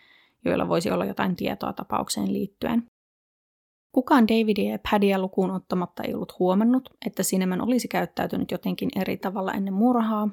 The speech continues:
ja kukaan ei pitänyt Cinnamonia minään rettelöitsijänä.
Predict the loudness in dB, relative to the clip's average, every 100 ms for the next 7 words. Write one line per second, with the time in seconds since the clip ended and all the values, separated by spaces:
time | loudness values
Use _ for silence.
0 | -2 0 0 0 0 2 0 0 0 0
1 | 0 0 0 0 -2 -2 -2 0 2 0
2 | -2 -6 -6 -6 -4 -4 -6 -4 -4